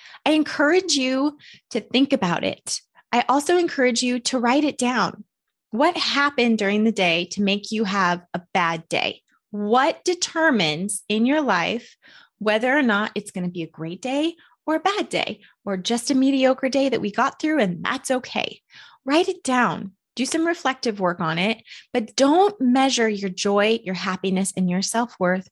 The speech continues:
from the to-do list because that to-do list is, is never ending. It's always gonna be there.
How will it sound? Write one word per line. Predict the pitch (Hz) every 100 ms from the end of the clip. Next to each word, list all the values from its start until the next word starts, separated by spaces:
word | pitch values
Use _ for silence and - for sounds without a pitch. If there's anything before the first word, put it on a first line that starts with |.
| _ -
from | 208 214
the |
to-do | 202 220 196 190
list | 190 -
because | 220 - 247 - _ _ _ _ _ _ _ -
that | 269 -
to-do | 302 247 247
list | 233 233 233
is, | 208 - _ -
is | 220
never | 220 208 214 208 -
ending. | 185 175 165 180 -
It's | 180 -
always | 196 214 214
gonna | - 190 175
be | 180
there. | 175 -